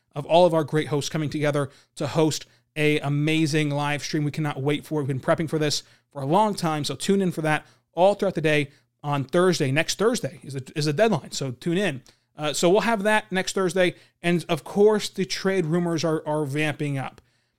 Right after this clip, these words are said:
And for the Thunder, it's clear-cut who's available, right? It's Mike Muscala, it's George Hill, it's Al Horford. How do you move these kind of guys? I said on Locked On N B A t-, on Monday that the only thing that surprises me, or that could surprise me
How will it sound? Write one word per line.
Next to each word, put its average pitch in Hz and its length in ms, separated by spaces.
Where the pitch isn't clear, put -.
And 175 100
for 214 60
the 196 80
Thunder, 247 480
it's 214 160
clear-cut 202 580
who's 147 160
available, 127 480
right? 165 260
It's - 100
Mike 226 140
Muscala, 180 520
it's - 100
George 196 240
Hill, 175 120
it's 156 120
Al 147 100
Horford. 151 320
How 208 280
do 220 80
you 214 100
move 180 360
these 165 180
kind 151 220
of 143 60
guys? - 440
I 180 120
said 233 160
on 208 100
Locked 202 220
On 196 40
N 190 80
B 170 100
A 175 120
t-, - 140
on 156 160
Monday 151 320
that 143 240
the 156 180
only 202 300
thing 196 160
that 180 100
surprises 147 540
me, 135 100
or 143 140
that 151 140
could 202 200
surprise 139 460
me 127 160